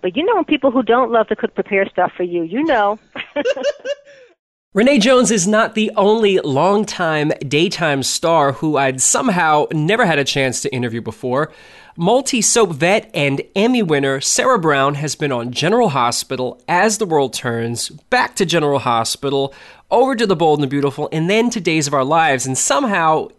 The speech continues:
Speaker 2: in the course of all of that, I'd never had a chance to sit down and talk to her. So when I visited the Days of Our Lives set for the big Horton Plaza unveiling,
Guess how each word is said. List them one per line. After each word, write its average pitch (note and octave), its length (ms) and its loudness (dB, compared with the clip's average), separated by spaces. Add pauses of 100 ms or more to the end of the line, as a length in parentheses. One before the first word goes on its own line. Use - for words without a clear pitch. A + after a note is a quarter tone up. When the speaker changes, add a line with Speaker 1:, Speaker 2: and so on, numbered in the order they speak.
Speaker 2:
in E3+ 320 0
the D3+ 80 0
course - 360 -2
of D#3 140 -6 (160)
all C4+ 240 4
of B3+ 100 2
that, B2 360 0 (320)
I'd D#3 180 -2
never A3+ 240 2
had A3+ 140 2
a G#3 40 4
chance E3+ 360 0
to E3+ 80 -4
sit D#3+ 260 -2
down C3+ 460 -2
and F3 160 -6
talk - 320 -2
to - 80 -2
her. A#2 240 -2 (420)
So G#3+ 240 2
when G3+ 140 4
I F#3 60 4
visited G#3 340 0
the F3 40 2
Days F3+ 240 2
of F#3 100 0
Our D#3+ 100 2
Lives C3+ 320 2
set - 420 0
for E3+ 380 2
the C#3+ 100 0
big E3 320 2
Horton D#3+ 480 -2
Plaza D3+ 680 0
unveiling, C#3+ 760 2